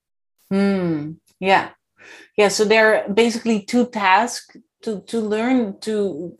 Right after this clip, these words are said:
reflect really on yourself and what are your talents and, and your skills, basically. And the second one is more about networking, how to get in contact with people and how to create, um, yeah, an, an environment where you can,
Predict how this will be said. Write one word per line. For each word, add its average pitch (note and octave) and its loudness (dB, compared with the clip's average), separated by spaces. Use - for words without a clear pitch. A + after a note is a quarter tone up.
reflect A3 0
really G#3+ 2
on G3 -4
yourself G#3 0
and F#3+ -4
what G3+ 2
are G3+ 2
your F#3+ 0
talents G3 0
and, E3+ -2
and E3+ -4
your E3 0
skills, A3+ 0
basically. G#3+ -2
And F#3+ -6
the F3+ -6
second G3+ -4
one A#3 0
is G#3 -6
more G#3+ -2
about G3+ 0
networking, G3+ -4
how F3 2
to F3+ -10
get F#3 0
in F3 -4
contact F#3+ -6
with E3 -6
people F3 -2
and E3+ -2
how F3 0
to F3+ -10
create, G3 -2
um, D#3 -6
yeah, F#3 -2
an, E3+ -4
an E3+ -6
environment F3 -4
where E3+ 0
you F3 -2
can, E3+ -6